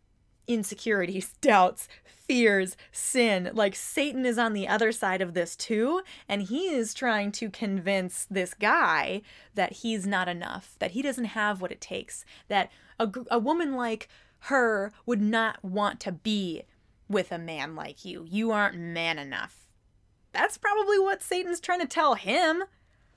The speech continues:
Oh my goodness. Like, like, ugh, that just makes me feel for men. And I think that as, as sisters in Christ, as,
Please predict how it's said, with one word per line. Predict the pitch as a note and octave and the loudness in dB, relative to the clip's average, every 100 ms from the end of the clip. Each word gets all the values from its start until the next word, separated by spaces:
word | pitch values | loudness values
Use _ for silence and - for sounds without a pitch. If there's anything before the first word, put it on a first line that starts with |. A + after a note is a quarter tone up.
| _ _ _ _ _ - | _ _ _ _ _ 2
Oh | F#4 F4 | 4 4
my | G3 E3 | 2 0
goodness. | F3 E3 A#3 E4 G3+ - - | -2 4 4 4 0 -4 0
Like, | A#3+ G#3+ - | 2 0 -2
like, | A#3 G#3+ G3 - _ _ _ _ _ _ _ _ _ _ _ _ _ _ _ _ _ _ _ _ _ - A3 | 2 2 2 -6 _ _ _ _ _ _ _ _ _ _ _ _ _ _ _ _ _ _ _ _ _ -4 0
ugh, | C#4 C#4 F3+ F#3+ | 2 0 -2 -2
that | C4 | -2
just | F4 D#4 | -2 -4
makes | C4+ C4 - | -4 -4 -4
me | G#3+ G3+ F#3+ | -4 -4 -6
feel | - - A#3 A#3+ G3 F3 - | -10 -6 0 4 4 2 -4
for | - G3+ F3+ F3 E3+ | -4 0 2 2 0
men. | E3+ F3 E3+ | -2 -2 -2
And | E3+ | -4
I | F3+ | -6
think | G3+ A#3 A3+ | -4 -4 -4
that | A3 G3 | -4 -4
as, | F3+ F#3+ G3+ G3 - - - | 0 0 0 -2 -12 -18 -4
as | F#3 F3+ | -2 -2
sisters | - C4+ D#4 D4+ | -2 -4 -2 -2
in | D4+ | -2
Christ, | C4+ G3+ F#3+ F#3 - - | -2 0 2 0 -6 -6
as, | G3 B3+ C4+ | -2 0 0